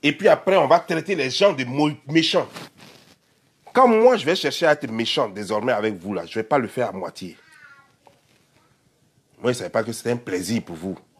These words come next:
Comme c'est un plaisir pour vous,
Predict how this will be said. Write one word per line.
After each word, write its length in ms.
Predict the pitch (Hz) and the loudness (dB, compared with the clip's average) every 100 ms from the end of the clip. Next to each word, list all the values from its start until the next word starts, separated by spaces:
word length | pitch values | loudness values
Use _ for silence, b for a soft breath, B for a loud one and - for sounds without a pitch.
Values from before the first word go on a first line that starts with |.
| _ _ _ _ _ _ _ _ _ _ _ _ _ _ _ b b b | _ _ _ _ _ _ _ _ _ _ _ _ _ _ _ b b b
Comme 180 | 117 110 | -4 -4
c'est 160 | 101 | -4
un 60 | 120 | -4
plaisir 460 | - 104 107 151 - | -4 -4 0 0 0
pour 120 | 123 | -2
vous, 320 | 135 220 | 0 0